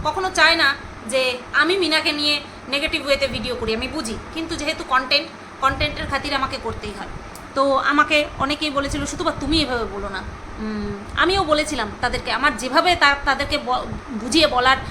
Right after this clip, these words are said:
দরকার আমি তাদেরকে সেইভাবেই বলেছিলাম। তো, আহ, আজকের ভিডিওটা দেখে, আজকে মিনার ভিডিওটা দেখে নিশ্চয়ই তোমাদের কাছে পুরোটা পরিষ্কার হয়ে গেছে, তাই না? পুরোটা পরিষ্কার হয়ে গেছে। তো চলো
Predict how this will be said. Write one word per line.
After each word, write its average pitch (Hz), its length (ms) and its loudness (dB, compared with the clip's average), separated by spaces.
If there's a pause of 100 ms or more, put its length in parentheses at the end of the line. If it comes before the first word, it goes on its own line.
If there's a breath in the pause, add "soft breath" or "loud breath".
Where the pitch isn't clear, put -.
(260 loud breath)
দরকার 285 400 6
আমি 277 140 4
তাদেরকে 262 360 -4
সেইভাবেই 262 420 -2
বলেছিলাম। 214 440 -6 (1600 loud breath)
তো, 339 360 8
আহ, 233 300 0
আজকের 330 360 4
ভিডিওটা 339 460 2
দেখে, 311 340 0 (120)
আজকে 254 280 0
মিনার 294 340 2
ভিডিওটা 302 400 -2
দেখে 294 220 -2
নিশ্চয়ই 294 320 -2
তোমাদের 269 360 0
কাছে 294 240 -2 (220)
পুরোটা 339 300 2
পরিষ্কার 247 440 -2
হয়ে 214 180 -6
গেছে, 220 200 -6 (460)
তাই 240 120 -4
না? 330 80 -6 (640 loud breath)
পুরোটা 320 300 2
পরিষ্কার 226 380 -4
হয়ে 208 140 -6
গেছে। 214 260 -8
তো 330 80 -6
চলো 392 280 2